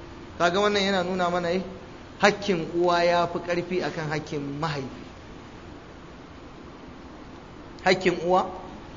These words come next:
ya fi ƙarfi akan hakkin mahaifi. Mahaifiyarka ta ce, "Zaidu," babanka ya ce, "Zaidu," tafi wurin mahaifiyarka.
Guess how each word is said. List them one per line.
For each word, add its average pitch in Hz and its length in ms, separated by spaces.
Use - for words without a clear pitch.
ya 175 220
fi 185 80
ƙarfi 180 340
akan 156 220
hakkin 147 320
mahaifi. 117 220
Mahaifiyarka 190 560
ta 165 120
ce, 165 160
"Zaidu," 226 340
babanka 175 400
ya 180 100
ce, 165 160
"Zaidu," 185 400
tafi 147 160
wurin 170 240
mahaifiyarka. 139 480